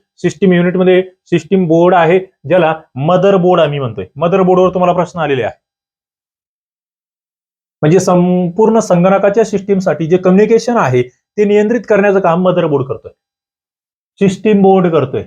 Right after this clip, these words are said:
त्या नावाच्या मदरबोर्डमध्येच तुम्हाला सगळं काही भेटून जातं, की तिथे म्हणजे किती महत्वाचं आहे. त्याच्यानंतर बस लाईन असतात, ज्या, अ, अ, घटकांना जोडते आहे, सिस्टीम बोर्ड आणि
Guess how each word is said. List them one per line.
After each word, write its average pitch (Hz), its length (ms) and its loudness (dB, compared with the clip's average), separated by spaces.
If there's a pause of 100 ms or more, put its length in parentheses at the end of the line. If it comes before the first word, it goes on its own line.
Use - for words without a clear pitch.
त्या - 360 -12
नावाच्या 170 320 2
मदरबोर्डमध्येच 170 1000 -2
तुम्हाला 165 280 0
सगळं 147 240 0
काही 143 160 0
भेटून 120 240 -2
जातं, 107 160 -4 (840)
की 147 80 -6
तिथे 165 280 0
म्हणजे 147 200 -4
किती 180 300 -4
महत्वाचं 160 640 0
आहे. 117 280 -4 (920)
त्याच्यानंतर 202 360 2
बस 202 260 0
लाईन 202 200 2
असतात, 147 220 -4
ज्या, 170 380 2 (360)
अ, 123 440 0 (440)
अ, 120 140 -2
घटकांना 139 460 0
जोडते 151 420 0
आहे, 170 320 0 (300)
सिस्टीम 165 420 -6
बोर्ड 170 220 0
आणि 170 200 0